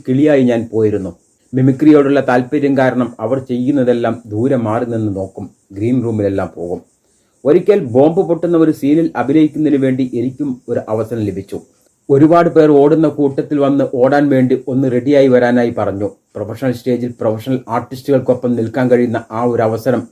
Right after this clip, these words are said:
എന്നെ സംബന്ധിച്ച് വലിയ അഭിമാനമായിരുന്നു. റെഡിയായി വരാൻ പറഞ്ഞപ്പോൾ ഞാൻ വേഗം ഗ്രീൻ റൂമിൽ പോയി. അവിടെ ഒരാളുടെ പാൻകേക്ക് ഉണ്ടായിരുന്നു, അത് കുറച്ചെടുത്ത് മുഖത്തിട്ടു. അപ്പോഴേക്കും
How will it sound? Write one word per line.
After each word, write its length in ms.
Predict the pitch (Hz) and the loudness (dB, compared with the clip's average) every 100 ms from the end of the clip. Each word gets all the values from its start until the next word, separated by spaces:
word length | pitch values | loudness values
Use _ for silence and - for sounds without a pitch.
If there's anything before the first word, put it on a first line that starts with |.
| 107 | -8
എന്നെ 220 | 107 110 | -6 -6
സംബന്ധിച്ച് 600 | 110 104 117 107 - 101 - | -8 -8 -6 -8 -6 -10 -8
വലിയ 280 | 98 104 110 - | -10 -6 -6 -8
അഭിമാനമായിരുന്നു. 760 | 92 107 107 101 92 90 92 92 _ _ _ _ - | -8 -6 -4 -4 -8 -10 -12 -16 _ _ _ _ -6
റെഡിയായി 380 | 127 147 180 185 | 0 4 6 6
വരാൻ 260 | 170 170 170 | 4 2 0
പറഞ്ഞപ്പോൾ 460 | 160 160 165 175 165 | 0 0 0 -2 0
ഞാൻ 100 | 151 160 | 0 0
വേഗം 300 | 135 156 165 123 | 0 2 0 0
ഗ്രീൻ 200 | 135 147 | 0 2
റൂമിൽ 240 | 165 151 | 2 2
പോയി. 280 | 135 117 98 - _ _ _ 98 | 0 -2 -2 -6 _ _ _ -10
അവിടെ 260 | 117 135 123 | -4 -2 0
ഒരാളുടെ 340 | 127 135 131 - | 0 0 -2 -4
പാൻകേക്ക് 460 | 113 120 131 127 117 | -4 -4 -4 -6 -4
ഉണ്ടായിരുന്നു, 360 | 110 107 101 95 _ _ | -2 -2 -2 -10 _ _
അത് 120 | 98 117 | -12 -8
കുറച്ചെടുത്ത് 460 | 110 117 123 110 110 | -6 -6 -6 -8 -8
മുഖത്തിട്ടു. 540 | 101 113 117 104 104 - - | -6 -6 -6 -6 -6 -8 -14
അപ്പോഴേക്കും 500 | 92 117 113 113 | -6 -2 -2 -4